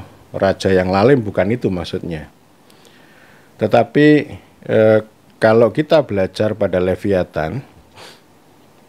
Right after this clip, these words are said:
kita bisa memperoleh pemahaman bahwa pemerintahan, pemerintah negara, lalu raja itu hadir karena sifat manusia itu adalah serakah.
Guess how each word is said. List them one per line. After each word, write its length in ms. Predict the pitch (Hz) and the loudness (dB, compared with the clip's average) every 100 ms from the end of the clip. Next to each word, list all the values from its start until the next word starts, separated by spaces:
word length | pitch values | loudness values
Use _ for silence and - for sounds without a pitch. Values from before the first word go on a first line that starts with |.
| _ _ _ - - - 127 | _ _ _ -20 -20 -4 -2
kita 240 | 113 156 | 2 0
bisa 240 | 117 123 | 0 -2
memperoleh 480 | 117 117 120 120 117 | 0 0 2 2 2
pemahaman 640 | 117 113 104 98 104 131 110 | 0 -2 0 -2 -2 -2 -2
bahwa 320 | 95 92 90 | 0 0 0
pemerintahan, 1040 | 110 110 113 117 113 113 110 - 123 127 | -2 0 2 2 0 -2 -4 -4 -4 -4
pemerintah 800 | 117 104 107 110 104 117 113 - _ _ _ _ _ _ - | -4 -2 -2 -2 -2 -2 -4 -8 _ _ _ _ _ _ -10
negara, 800 | 104 - 98 98 113 120 117 107 - - _ _ _ | -4 0 0 2 0 0 -2 -6 -16 -20 _ _ _
lalu 320 | 95 104 110 | -4 -2 0
raja 640 | 107 107 107 110 117 120 131 _ _ _ _ _ _ _ _ _ _ | 0 0 0 0 0 -6 -12 _ _ _ _ _ _ _ _ _ _
itu 240 | 107 120 98 | -4 -2 0
hadir 400 | 92 - 120 110 | -2 0 -2 0
karena 480 | 107 104 110 110 | -2 0 -2 -2
sifat 560 | 101 - 131 - 139 - | -4 -4 -4 -2 -6 -6
manusia 640 | 107 107 101 - 113 107 | -10 -8 -8 -8 -6 -4
itu 400 | 101 95 120 120 120 _ _ _ _ _ _ _ | -6 -10 -10 -10 -10 _ _ _ _ _ _ _
adalah 340 | - 98 90 90 | -10 -4 -2 -4
serakah. 540 | - 98 - - 87 | -2 -2 -2 -6 -10